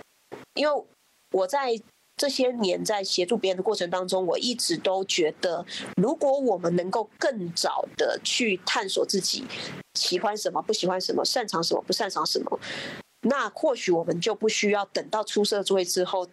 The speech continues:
这么多的跌跌撞撞。好，所以我一直觉得，如果可以在学生时期就做探索是最好的。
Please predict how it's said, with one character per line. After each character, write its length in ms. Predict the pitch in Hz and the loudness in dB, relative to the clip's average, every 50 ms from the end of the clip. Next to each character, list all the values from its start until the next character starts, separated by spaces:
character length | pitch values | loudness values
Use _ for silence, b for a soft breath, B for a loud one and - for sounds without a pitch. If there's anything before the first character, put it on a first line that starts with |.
| - | -6
这 160 | - - 269 247 | -2 0 0 0
么 140 | 202 175 | 0 0
多 180 | - 190 190 190 | 2 2 2 2
的 160 | 185 180 165 | 2 0 0
跌 300 | - - - 180 160 170 | -2 -2 0 0 0 2
跌 180 | 170 175 160 151 | 2 2 2 2
撞 220 | - 185 165 - - | 2 0 -2 -2 -2
撞。 220 | - 180 143 - B B B B B B B B _ - | -2 -2 -2 -2 B B B B B B B B _ -6
好， 80 | - 170 | -4 -2
所 140 | - 285 359 | 0 0 2
以 20 | |
我 120 | 339 247 - | 2 2 2
一 120 | 302 302 | 0 2
直 140 | 214 220 190 | 2 2 0
觉 160 | - 196 185 | 2 0 2
得， 120 | 185 196 190 | 2 2 2
如 100 | 190 247 | 2 2
果 100 | 262 214 | 0 0
可 140 | - 233 208 | 2 2 2
以 60 | 196 | 4
在 160 | 196 214 196 | 2 2 0
学 200 | 185 - - 170 | 0 2 2 2
生 220 | 170 - 196 196 | 2 2 2 2
时 160 | 202 - - 156 | 2 0 0 0
期 160 | - - 147 | 0 -2 0
就 160 | - 190 180 | 0 0 0
做 160 | - 190 180 | 2 0 0
探 180 | 180 208 175 165 | 0 0 -2 -2
索 140 | - 165 147 | -2 -2 0
是 100 | - 175 | 0 -2
最 300 | 170 - - - 165 165 | 0 0 0 0 0 0
好 240 | - - - - - - | -2 -2 -2 -2 -2 -2
的。 140 | - - | -4 -4